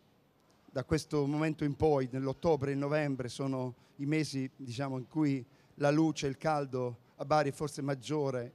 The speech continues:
che in altri mesi dell'anno. Eh, però questa idea della luna è un'idea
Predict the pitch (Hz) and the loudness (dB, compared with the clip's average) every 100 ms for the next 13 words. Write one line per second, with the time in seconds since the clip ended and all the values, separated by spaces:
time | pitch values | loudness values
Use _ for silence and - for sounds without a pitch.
0 | - 147 135 135 139 139 135 135 139 _ | -10 -2 -2 0 -2 -4 -4 -4 -6 _
1 | - - - 147 139 123 131 147 165 117 | -20 -12 -4 0 0 -2 -2 0 0 -2
2 | 113 131 165 - - _ _ _ _ - | -4 -2 -4 -6 -20 _ _ _ _ -4
3 | 147 139 135 131 131 247 196 143 190 180 | -2 0 2 0 0 2 2 0 -2 -4
4 | 180 185 180 170 185 180 135 139 156 147 | -2 0 0 0 0 0 -2 -2 -4 -2
5 | 151 156 151 156 147 143 | -2 -2 -2 2 2 0